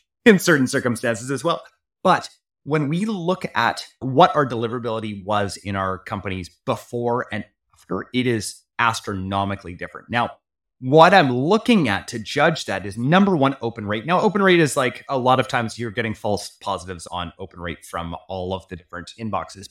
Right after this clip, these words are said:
But I'm not just looking there. What I'm looking at is the click-through rate. We're seeing so much more traffic clicking and coming to the site since switching to Sendlane, which is phenomenal.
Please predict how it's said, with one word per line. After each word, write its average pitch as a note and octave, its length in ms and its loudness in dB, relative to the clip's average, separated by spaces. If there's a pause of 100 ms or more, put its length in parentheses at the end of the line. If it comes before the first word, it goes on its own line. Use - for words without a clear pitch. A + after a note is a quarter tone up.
(140)
But F#3+ 360 4
I'm C#3 80 -4
not D3 160 0
just C#3+ 200 -4
looking C#3 200 -4
there. A#2+ 120 -4
What B2+ 120 -2
I'm B2+ 140 -4
looking F#3 400 -4
at E3 100 0
is B2+ 120 -6
the C3+ 140 -10 (160)
click-through - 720 -12
rate. - 320 -14 (160)
We're C3+ 160 -2
seeing C#3 380 0
so E3+ 600 -2
much A#2+ 440 0
more A#2 220 -6
traffic A2 600 -4 (500)
clicking C#3+ 580 -4
and G#2+ 160 -4
coming C3 300 -6
to - 100 -18
the - 80 -16
site - 320 -8
since - 540 -6
switching G#2+ 640 -10
to - 80 -20
Sendlane, E2+ 500 -10
which F2+ 200 -14
is - 220 -20 (180)
phenomenal. F#2 420 -8